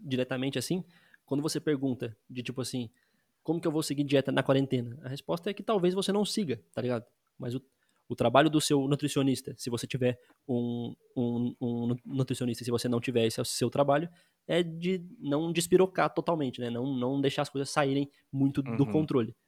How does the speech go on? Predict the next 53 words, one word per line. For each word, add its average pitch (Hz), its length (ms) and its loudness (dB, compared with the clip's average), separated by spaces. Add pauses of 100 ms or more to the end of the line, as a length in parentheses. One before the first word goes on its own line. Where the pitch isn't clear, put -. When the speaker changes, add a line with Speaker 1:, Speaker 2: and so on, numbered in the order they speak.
Speaker 1:
Mas 127 160 -4
você 139 200 -4 (160)
muito 175 180 4
provavelmente 185 320 2
vai 180 140 0
sair 170 260 -4
do 156 100 -8
que - 60 -20
você - 160 -10
tinha 147 100 -6
planejado 143 400 0
antes 135 140 -6
da 143 80 -4
pandemia. 143 420 0 (680)
E 120 120 -6
isso 127 160 -6
porque 147 540 2 (480)
eu 117 140 -4
gosto 120 180 -2
de - 80 -16
falar 131 240 2
que - 100 -6
o - 20 0
estresse, 139 440 2
ele 147 120 2
é 147 40 0
como 147 180 -6
se - 60 -8
fosse 156 800 -4
um, 139 240 -6 (100)
um, 139 100 -4
uma 139 200 -2
conta 156 300 -4
de 127 60 -6
banco, 120 260 -4
né? 120 160 0
Como, 123 280 -4
como, 139 240 -2 (280)
como 135 140 0
se - 40 -6
você 139 140 -6
tivesse 143 220 0
algumas 139 200 2
moedas 143 380 2
de 139 80 -2
estresse. - 480 0 (340)
Você 131 160 -4
pode 156 240 2
gastar 165 240 0
isso 160 100 -4
com 175 100 -4
várias 180 220 2
coisas. 135 400 0